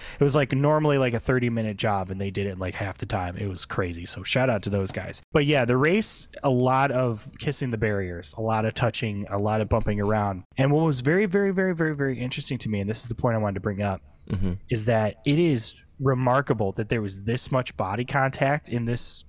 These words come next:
Speaker 1: race between drivers and between cars and, like,
Speaker 2: Mm-hmm.
Speaker 1: the wall, and yet we did not get a safety car.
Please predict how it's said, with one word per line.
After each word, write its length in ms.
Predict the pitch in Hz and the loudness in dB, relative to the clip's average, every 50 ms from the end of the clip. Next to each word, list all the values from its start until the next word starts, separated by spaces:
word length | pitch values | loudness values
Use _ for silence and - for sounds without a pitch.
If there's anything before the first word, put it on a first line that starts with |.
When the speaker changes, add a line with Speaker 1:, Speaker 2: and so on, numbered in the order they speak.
| - | -6
Speaker 1:
race 600 | - 101 104 101 104 139 151 - - - - - - - | -2 0 2 2 2 0 0 -2 -2 -4 -4 -6 -4 -2
between 400 | 127 113 - 139 123 110 98 90 | -2 0 0 0 0 -2 -2 -2
drivers 640 | - 107 98 98 107 127 170 208 240 247 - - | 0 0 2 2 2 2 2 2 0 0 -2 -2
and 160 | 113 120 113 | -2 -2 -2
between 380 | 113 107 - - 113 101 95 - | -2 -4 -4 -4 -4 -4 -4 -2
cars 520 | - - 101 98 107 123 147 165 180 - | -2 0 2 2 2 2 2 0 0 -2
and, 220 | - 120 113 113 113 | -4 -4 -4 -2 0
like, 100 | 104 98 | 2 2
Speaker 2:
Mm-hmm. 160 | 101 92 90 | 2 2 2
Speaker 1:
the 80 | 95 | 2
wall, 420 | 98 95 95 98 107 123 156 185 - _ - | 0 0 0 2 2 2 0 0 -2 _ -2
and 180 | 156 143 143 139 | -2 0 2 2
yet 220 | 139 139 131 - | 2 2 2 0
we 140 | 113 117 117 | 0 -2 0
did 120 | 117 117 | 0 0
not 220 | 110 110 107 107 - | 0 0 0 0 -2
get 100 | - 113 | -2 -2
a 20 | 104 | -2
safety 340 | - - 110 101 - - 104 | -2 -2 -2 -4 -4 -6 -6
car. 380 | - - 104 92 85 - - | -4 -4 -4 -4 -4 -8 -12